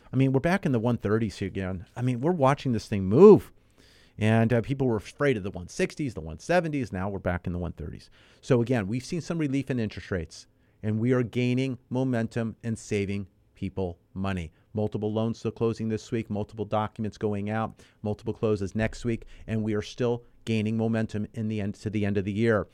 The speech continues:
Now is the time for you to pick up the phone, investigate what you are paying, and if you can pay less.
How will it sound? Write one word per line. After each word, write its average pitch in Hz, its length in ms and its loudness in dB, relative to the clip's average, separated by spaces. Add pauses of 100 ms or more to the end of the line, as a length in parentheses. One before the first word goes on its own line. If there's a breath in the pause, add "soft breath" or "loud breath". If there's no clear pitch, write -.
(180 soft breath)
Now 127 380 4
is 156 100 0
the 165 60 -6
time 143 260 0
for 135 140 -2
you 107 120 -2
to 98 80 -2
pick 139 220 -4
up 156 140 -2
the 147 60 -6
phone, 135 360 -2 (220 soft breath)
investigate 127 720 2
what 127 280 2
you 175 120 0
are 165 80 2
paying, 147 400 -2
and 117 160 0
if - 100 -4
you 120 80 -2
can 123 140 -6
pay 117 240 -2
less. 104 560 -4